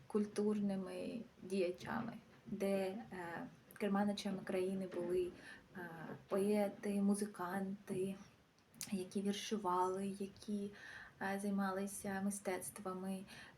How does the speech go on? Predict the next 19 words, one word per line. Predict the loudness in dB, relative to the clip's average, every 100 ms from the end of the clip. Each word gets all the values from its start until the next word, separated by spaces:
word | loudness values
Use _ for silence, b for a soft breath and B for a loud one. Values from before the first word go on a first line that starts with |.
| -4
які, | 0 0 0 -2 0 2 0 -2 -8
е, | -8 -6 -6 -2
тільки | 0 0 0
думали, | 2 4 2
що | 2 -4
про | -4 -2
культуру, | 0 0 2 2 4 2
якісь | 0 -2 0
задоволення. | 0 0 2 4 4 4 2 0 -2 -4 B B B B -20 -4
Мені | 4 6 8 6 2
страшенно | -4 0 0
цікаво, | 0 0 0 4
як | 2 2 0
це | -2 0 -2 -4 -6
описувала, | -4 -4 -4 -2 2 2
власне, | 2 0 0 -8
сучасниця | -6 -8 -4 -4 0 0 0
цих | 0 -2 -2
подій, | -2 -2 -2 -4 -6